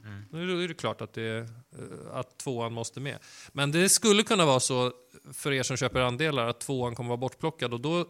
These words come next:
Speaker 2: då är det för att jag tror att det är ett omotiverat Kroatien som kommer
Speaker 1: Mm.
Speaker 2: till Österrike och blir, inte uppätna, men nästan. Är vi klara snart?
Speaker 1: Ja, vi har en match kvar. Det är
Speaker 2: Åh.
Speaker 1: match nummer nio, eftersom det är nio matcher på Big
Speaker 2: Just det.
Speaker 1: Nine-kupongen. Wales-Polen.
Speaker 2: Ja, okej, jag kan säga att Gareth Bale,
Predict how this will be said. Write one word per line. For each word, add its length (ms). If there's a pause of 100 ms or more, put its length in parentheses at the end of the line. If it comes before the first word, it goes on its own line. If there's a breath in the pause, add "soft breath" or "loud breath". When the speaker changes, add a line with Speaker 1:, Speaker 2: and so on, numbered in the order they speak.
Speaker 2:
då 300
är 100
det 60
för 100
att 100
jag 140
tror 180
att 100
det 60
är 40
ett 120
omotiverat 840
Kroatien 380
som 120
kommer 220
Speaker 1:
Mm. 120
Speaker 2:
till 260
Österrike 500
och 80
blir, 260 (560 loud breath)
inte 220
uppätna, 460
men 280 (140)
nästan. 280 (960 loud breath)
Är 100
vi 100
klara 340
snart? 300
Speaker 1:
Ja, 420
vi 100
har 60
en 120
match 200
kvar. 320
Det 80
är 140
Speaker 2:
Åh. 60
Speaker 1:
match 260
nummer 180
nio, 680
eftersom 240
det 60
är 80
nio 360
matcher 340
på 100
Big 100
Speaker 2:
Just 200
det. 60 (100)
Speaker 1:
Nine-kupongen. 640
Wales-Polen. 1000
Speaker 2:
Ja, 420
okej, 220
jag 140
kan 100
säga 120
att 60
Gareth 340
Bale, 500